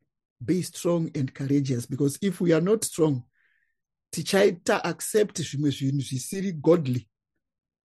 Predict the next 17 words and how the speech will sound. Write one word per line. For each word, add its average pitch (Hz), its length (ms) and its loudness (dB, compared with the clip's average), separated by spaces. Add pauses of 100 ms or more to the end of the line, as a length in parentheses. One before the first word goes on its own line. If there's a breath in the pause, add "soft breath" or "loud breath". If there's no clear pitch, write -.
(120)
because 156 440 2
we 131 80 2
want 156 260 0
to 143 100 -8
please 151 320 -6
people, 127 400 -4 (560)
because 151 360 4
we 139 120 4
want 165 280 2
to 135 80 -2
prove 156 440 -2
to 135 100 -8
be 127 140 0
relevant 123 680 0 (520)
in 160 180 4
a 131 80 6
society. 131 760 -4